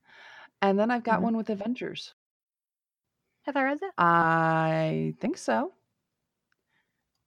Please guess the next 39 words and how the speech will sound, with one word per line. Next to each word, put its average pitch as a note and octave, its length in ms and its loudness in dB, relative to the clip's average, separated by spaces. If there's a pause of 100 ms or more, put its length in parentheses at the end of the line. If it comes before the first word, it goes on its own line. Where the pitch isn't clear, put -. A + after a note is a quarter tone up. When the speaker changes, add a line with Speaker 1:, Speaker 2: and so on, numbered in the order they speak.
(500)
Speaker 2:
I C4+ 40 -8
mean, C4 100 6
I'm A#3 60 8
pretty C4 160 2
sure A#3+ 120 6
I G3 80 10
have, G#3 340 8
but E3+ 220 4
I G3 140 12
read G3 160 8
something F#3+ 320 6
that F3 140 6
I F3+ 80 12
wrote G3 220 8
the F3 100 4
other E3 100 4
day, E3 220 8
and E3 120 4
I E3+ 120 12
had F3+ 120 6
no E3 120 2
memory F3+ 260 4
of E3+ 80 4
writing F#3 320 6
it. - 280 4
<laughs> - 40 -14 (300)
So - 260 6 (1400)
Speaker 1:
Yeah, B2 280 -2
that's A2+ 180 -2
the - 120 -6
one. - 220 -8 (1900)
And E3+ 160 -8
Cinna B3 320 -2
was D#3+ 160 -4
incredibly F3 560 -6
sweet F#3+ 400 -8
and D#3+ 280 -4
actually F3 380 -6
made, D#3+ 300 -4